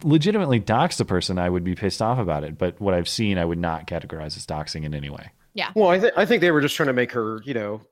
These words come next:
Speaker 3: feel bad, and it's like, "Oh, oh, it's all wrong think, you know, let's, let's get super Orwellian here and say, you know, tell you how horrible this person is," and, you know, that just seemed like the whole gist of it. And what really, it, I mean, it really pissed me off. <laughs> You know, I was like, because here's this girl, like, in tears,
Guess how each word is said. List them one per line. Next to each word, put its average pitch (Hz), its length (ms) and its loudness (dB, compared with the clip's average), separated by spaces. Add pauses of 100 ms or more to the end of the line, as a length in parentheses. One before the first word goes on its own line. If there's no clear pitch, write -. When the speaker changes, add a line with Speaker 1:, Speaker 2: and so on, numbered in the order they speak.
Speaker 3:
feel 208 260 -6
bad, 98 320 -2
and 110 220 -2
it's 104 180 -8
like, 107 180 -4
"Oh, 101 380 0
oh, 123 140 0
it's - 100 -6
all 110 140 0
wrong 117 260 -2
think, 107 460 -8
you 107 40 -8
know, 104 200 -6
let's, - 540 -10
let's - 180 -12
get 127 120 -2
super 143 280 -4
Orwellian 110 500 0
here 107 200 -4
and 110 100 -6
say, 101 440 -4
you 110 140 -6
know, 95 300 -6
tell 123 120 -4
you 107 120 -2
how 110 120 0
horrible 107 320 0
this 104 160 -6
person 135 380 -4
is," 101 320 -4
and, 87 300 -10 (600)
you 131 120 0
know, 110 100 0
that 123 80 2
just 143 160 -4
seemed 135 160 -2
like 117 160 0
the 110 80 0
whole 120 140 -2
gist 110 260 -2
of 104 80 -4
it. 110 160 -2
And 113 100 -4
what 139 160 0
really, 160 460 4 (140)
it, 135 140 0 (100)
I 139 100 4
mean, 160 140 4
it - 20 6
really 127 340 4
pissed 127 300 0
me 101 140 -4
off. 101 440 0 (100)
<laughs> - 120 0
You 214 180 6
know, 220 200 6
I 175 100 6
was 165 160 4
like, 143 180 4 (300)
because 175 240 0
here's 190 160 0
this 170 140 -2
girl, 131 200 0
like, 113 160 -2
in 110 140 -10
tears, 110 580 -6